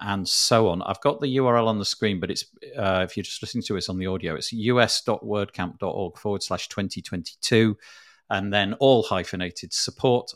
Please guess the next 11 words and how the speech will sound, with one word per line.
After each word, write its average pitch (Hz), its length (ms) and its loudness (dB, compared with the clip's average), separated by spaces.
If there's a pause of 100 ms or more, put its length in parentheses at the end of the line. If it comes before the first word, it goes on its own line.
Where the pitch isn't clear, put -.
underrepresented 98 1040 -4
speakers - 880 -6
at - 380 -8 (520)
WordCamp 82 540 -10 (320)
U 82 280 -14 (140)
S." - 580 -6
And 92 440 -2
I'm 90 160 -8 (160)
pretty - 380 -8
sure - 400 -12 (580)
that, 87 160 -6